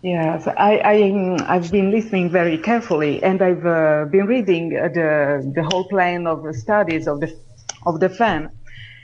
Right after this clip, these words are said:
And I, um, appreciate a lot that, uh, there are, um, uh, programs, uh, with, uh, practicals, uh, um, courses.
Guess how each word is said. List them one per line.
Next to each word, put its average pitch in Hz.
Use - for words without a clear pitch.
And 190
I, 196
um, 180
appreciate 220
a 202
lot 208
that, 190
uh, 170
there 190
are, 196
um, 175
uh, 160
programs, 175
uh, 151
with, 170
uh, 160
practicals, -
uh, 135
um, 139
courses. 180